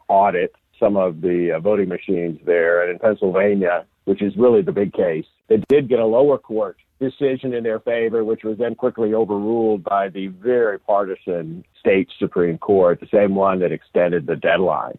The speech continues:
for the receipt of absentee ballots, even though they don't really have the power to do that. And, of course, that's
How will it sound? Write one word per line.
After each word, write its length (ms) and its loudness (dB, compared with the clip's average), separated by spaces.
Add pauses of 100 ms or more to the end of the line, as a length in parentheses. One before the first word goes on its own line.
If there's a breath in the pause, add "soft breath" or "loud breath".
(100)
for 120 -4
the 80 -4
receipt 260 0
of 100 0
absentee 440 0
ballots, 420 0
even 140 -6
though 160 -6
they 80 -6
don't 240 -10
really 160 -4
have 100 -6
the 80 -10
power 320 0
to 100 -6
do 200 -2
that. 280 -2 (120)
And, 100 2
of 60 0
course, 200 2
that's 220 2